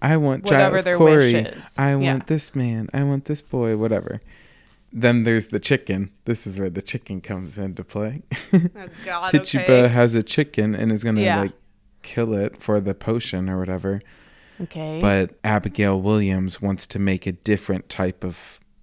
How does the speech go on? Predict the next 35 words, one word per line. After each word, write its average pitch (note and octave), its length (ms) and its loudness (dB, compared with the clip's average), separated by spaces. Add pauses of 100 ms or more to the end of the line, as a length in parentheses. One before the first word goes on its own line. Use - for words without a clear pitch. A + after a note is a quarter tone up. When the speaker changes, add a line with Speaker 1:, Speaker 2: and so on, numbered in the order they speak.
(120)
Speaker 1:
plan, F#2 600 -6 (580)
and G2+ 160 -6
she A2 240 -2
wants G2 280 0
to F#2+ 120 -4
Speaker 2:
Mm. G2 80 -12
Speaker 1:
kill G2+ 280 -2
Elizabeth F2+ 640 -8
Proctor - 600 -6 (880)
in G#2 160 2
the B2 100 2
Speaker 2:
Oh. G3 320 6
Speaker 1:
spell. C2+ 360 -4 (1120)
Yeah. B3 120 0
Speaker 2:
Okay. D#3+ 380 -4 (520)
Elizabeth B3+ 640 -2
and A#3+ 140 -2
Abigail F3+ 460 0
have F3 180 -4
not D#3+ 260 -4
even D#3 240 -12
crossed - 380 -6
paths - 400 -10
in D#3+ 140 -12
my, D3+ 260 -14 (460)
my E3 260 -4
world F#3 400 -12
yet. F#3 400 -6 (400)
Speaker 1:
Elizabeth C#3+ 680 0
used B2+ 260 -2
to A#2+ 100 2
work A2+ 260 2
as G#2+ 200 2
the G#2 80 0
Proctor's G2+ 840 0